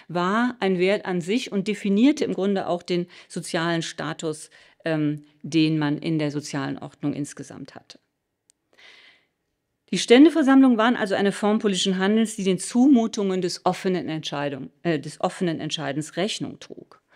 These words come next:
und die das kollektive Nichtentscheiden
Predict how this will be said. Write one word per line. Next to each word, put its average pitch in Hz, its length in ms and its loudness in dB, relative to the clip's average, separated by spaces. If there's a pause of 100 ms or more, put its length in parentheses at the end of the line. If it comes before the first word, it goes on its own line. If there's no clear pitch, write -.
(240)
und 247 420 8
die 208 120 2
das 190 240 2
kollektive 196 580 0
Nichtentscheiden 220 1120 2